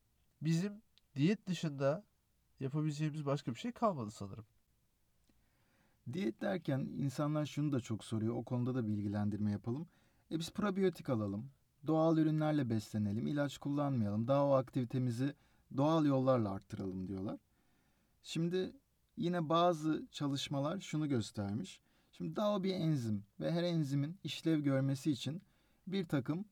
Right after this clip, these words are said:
Speaker 2: moleküllere ihtiyacı vardır. Bunlara kofaktör diyoruz.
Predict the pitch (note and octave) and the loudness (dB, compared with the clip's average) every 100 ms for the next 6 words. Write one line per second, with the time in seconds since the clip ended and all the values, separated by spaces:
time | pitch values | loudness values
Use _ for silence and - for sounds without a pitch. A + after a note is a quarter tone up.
0 | _ E3+ E3+ C#3+ D3 C#3 C#3 B2 - A2+ | _ 2 4 4 2 2 2 2 0 0
1 | G2+ G#2+ G#2 G#2 B2+ C#3 C3+ C#3+ C#3+ C3 | 2 0 0 -2 -2 0 0 0 -2 -2
2 | A2 - F#2 F#2+ E3 - - | -2 -4 -8 -8 -8 -10 -14